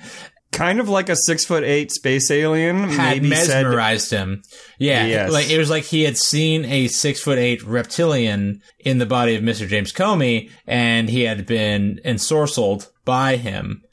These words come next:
Speaker 2: Uh, and just
Speaker 1: John, John McCain's probably seen a lot of shit
Speaker 2: A
Speaker 1: in his
Speaker 2: couple
Speaker 1: years.
Speaker 2: Man crashed five planes and got tortured by a lot of people.
Speaker 1: Mm-hmm.
Speaker 2: Yes, um,
Speaker 1: Yeah.
Speaker 2: he's probably seen some shit. Um,
Speaker 1: He probably
Speaker 2: yeah.
Speaker 1: knows a six-foot-eight white alien when he
Speaker 2: When
Speaker 1: sees
Speaker 2: he, when he
Speaker 1: one.
Speaker 2: sees one,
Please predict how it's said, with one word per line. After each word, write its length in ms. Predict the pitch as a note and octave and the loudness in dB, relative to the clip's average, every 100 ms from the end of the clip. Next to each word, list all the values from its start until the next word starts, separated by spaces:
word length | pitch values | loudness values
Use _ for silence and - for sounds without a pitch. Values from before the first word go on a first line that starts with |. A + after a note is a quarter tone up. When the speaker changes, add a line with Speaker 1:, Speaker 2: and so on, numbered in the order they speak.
| _ - | _ -2
Speaker 2:
Uh, 360 | A2 G#2+ G2+ | 0 2 2
and 220 | G#2 A#2 G#2 | 0 0 0
just 320 | C3+ B2+ - | -2 -4 -4
Speaker 1:
John, 340 | F#3+ D#4+ C4+ | -4 -4 -4
John 240 | D3+ B3 F#4 | -2 0 0
McCain's 320 | A#3 A#3 A3+ | 0 0 -2
probably 340 | - F#3+ F#3 | -2 -2 0
seen 260 | C#3 G#3 D#3+ | 0 0 0
a 100 | A#2 | 2
lot 760 | A2+ A#2 A2 A2 G#2+ G2 E2+ - - | 2 2 2 2 2 0 -2 -8 -8
of 140 | F#2 | -4
shit 480 | - - G#2+ E2+ - - | -2 0 -2 -6 -10 -8
Speaker 2:
A 60 | |
Speaker 1:
in 40 | F#2 | -2
his 40 | |
Speaker 2:
couple 280 | D3+ C#3 C3+ | -2 0 -2
Speaker 1:
years. 360 | - - B2 - _ - - _ - | -2 -8 -12 -14 _ -20 -20 _ -6
Speaker 2:
Man 260 | C#3 C3 | 0 0
crashed 280 | A#2 A#2+ G#2 | 0 -4 -4
five 280 | - G#2+ G2 | -4 -4 -2
planes 340 | D3 B2+ G2+ | -2 0 0
and 80 | G2 | -2
got 160 | G2+ F#2+ | -4 -2
tortured 360 | C3 A#2 - | -2 -2 -4
by 100 | F#2+ | -6
a 80 | F#2+ | -4
lot 140 | F#2+ F#2+ | -6 -4
of 60 | |
people. 260 | C3 A#2+ - | -2 0 0
Speaker 1:
Mm-hmm. 80 | G#2+ | 0
Speaker 2:
Yes, 400 | A#2+ G2 - - | 0 -2 -6 -6
um, 300 | A2 G2+ F#2+ | -4 -2 -2
Speaker 1:
Yeah. 80 | G2+ | -2
Speaker 2:
he's 380 | G2+ G2 - - | -4 -4 -6 -4
probably 280 | C#3 C3 A2 | -2 0 0
seen 200 | A#2+ G2+ | -2 -2
some 100 | F#2+ | -4
shit. 420 | - E3 A#2 - - - - - | -2 -2 -2 -6 -16 -20 -8 0
Um, 960 | B2+ A#2 A2+ A2+ A2 A2 G#2+ A2 - _ - | 2 2 2 2 2 2 0 -2 -6 _ -6
Speaker 1:
He 80 | D#3+ | -4
probably 260 | - F3+ E3+ | 0 0 2
Speaker 2:
yeah. 80 | |
Speaker 1:
knows 200 | G3 F#3 | 0 0
a 60 | D3+ | 0
six-foot-eight 680 | - D#3 - D#3+ C#3 C3+ B2+ | 0 0 0 0 2 2 2
white 260 | B2+ B2+ A2+ | 2 2 2
alien 400 | A#2+ A2 G#2 G2+ | 2 2 0 0
when 120 | G2+ | 2
he 120 | A#2 | 2
Speaker 2:
When 140 | A#2+ A2+ | 2 2
Speaker 1:
sees 140 | A2+ | 0
Speaker 2:
he, 60 | A#2 | 0
when 100 | A#2 | 0
he 60 | |
Speaker 1:
one. 40 | G#2 | 0
Speaker 2:
sees 400 | - D#3+ D3+ A#2+ | 0 0 0 0
one, 360 | G2+ F#2+ G2 | -2 -2 -4